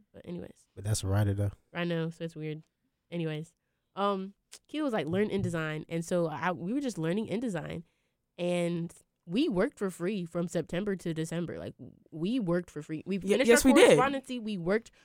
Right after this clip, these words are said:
Speaker 1: for free. So I don't want anyone to ever question my loyalty to this paper.
Speaker 3: That's why, with that saying we worked for free for th-, like, three months, that just shows, like, for you to work for Nubian, you have to love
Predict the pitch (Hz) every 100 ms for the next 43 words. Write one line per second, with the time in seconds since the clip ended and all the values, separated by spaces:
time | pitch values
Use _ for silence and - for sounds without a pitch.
0 | _ - 196 - 170 151 - 196 247 180
1 | 190 196 175 170 - 208 - 208 170 151
2 | 156 175 196 214 202 180 170 - 165 226
3 | 311 - _ _ _ _ 180 214 262 269
4 | 269 196 160 196 277 _ - - - -
5 | 220 226 208 196 202 180 156 175 196 185
6 | 151 - _ _ 175 - - - 165 190
7 | 180 175 247 - - _ _ 202 240 -
8 | 294 - 208 196 175 - _ _ 196 190
9 | 226 285 185 151 160 208 - 160 156 160
10 | 185 214 185 165 185 160 160 - - 147
11 | 143 135